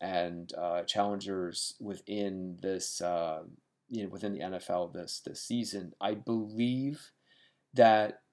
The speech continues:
in the end, it will be the Cardinals who will survive in the N F C West. And the reason is because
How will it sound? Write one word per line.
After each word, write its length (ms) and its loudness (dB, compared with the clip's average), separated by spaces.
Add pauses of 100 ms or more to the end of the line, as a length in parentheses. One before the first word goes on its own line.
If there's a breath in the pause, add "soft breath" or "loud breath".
in 200 6
the 280 4
end, 480 -2
it 180 0 (140)
will 300 2
be 280 0
the 140 -4
Cardinals 960 -2
who 120 2
will 220 -2
survive 1120 2 (400)
in 400 2
the 320 0
N 160 -4
F 80 -10
C 300 -8
West. 600 -8 (300)
And 160 -2
the 80 -2
reason 580 4
is 220 -2
because 800 -2